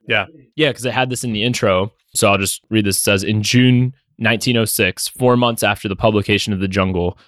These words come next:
Speaker 2: the Pure Food and Drugs Act and the Meat Inspection Act were passed by Congress." And, um, you know, from Wikipedia at least,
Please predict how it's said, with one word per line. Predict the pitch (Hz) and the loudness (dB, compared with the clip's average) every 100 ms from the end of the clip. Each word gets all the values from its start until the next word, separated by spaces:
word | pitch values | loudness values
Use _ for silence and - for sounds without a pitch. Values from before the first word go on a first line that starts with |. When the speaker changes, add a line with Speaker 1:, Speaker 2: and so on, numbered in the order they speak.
| _ | _
Speaker 2:
the | 107 | -6
Pure | - 135 120 | 0 2 2
Food | - 123 120 | 2 2 4
and | 104 | 2
Drugs | 107 104 101 92 | 2 2 2 0
Act | 92 90 - | -2 -2 -8
and | 98 95 | -6 -2
the | |
Meat | 98 104 | 2 0
Inspection | 101 101 - 95 - 85 | -2 -4 0 0 0 0
Act | 92 - - | -2 -2 -8
were | 90 | -4
passed | - 92 - | -2 -2 -4
by | 90 | -4
Congress." | - 92 - - - - _ _ - | -4 -4 -6 -6 -8 -10 _ _ 0
And, | 110 101 101 | 2 2 2
um, | 104 98 90 90 - - | 4 4 0 -4 -12 -10
you | 104 | -6
know, | 95 82 - | -6 -8 -6
from | 107 98 | -6 -2
Wikipedia | 117 92 123 110 | -2 0 0 2
at | 92 | 2
least, | 98 98 - | 0 -2 -4